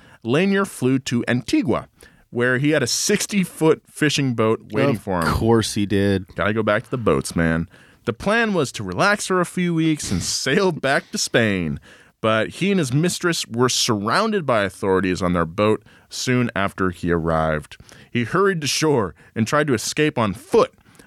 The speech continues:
Speaker 1: but was eventually captured and brought to Puerto Rico,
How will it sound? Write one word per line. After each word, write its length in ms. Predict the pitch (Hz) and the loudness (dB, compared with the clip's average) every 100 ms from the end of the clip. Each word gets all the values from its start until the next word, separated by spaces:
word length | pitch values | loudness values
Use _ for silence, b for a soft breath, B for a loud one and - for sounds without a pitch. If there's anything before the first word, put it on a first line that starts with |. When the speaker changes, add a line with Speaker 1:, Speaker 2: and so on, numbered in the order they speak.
| B | B
Speaker 1:
but 100 | 110 | 2
was 160 | 110 104 | 2 0
eventually 460 | 98 160 196 185 | -2 0 0 -2
captured 540 | 139 135 110 - 117 104 | 0 0 0 0 -2 -2
and 200 | 117 104 | -2 -2
brought 360 | 98 95 107 - - | 2 2 0 -4 -8
to 80 | 117 | -8
Puerto 360 | - 92 95 | 0 0 0
Rico, 540 | 101 247 - 127 110 | -2 -4 0 0 0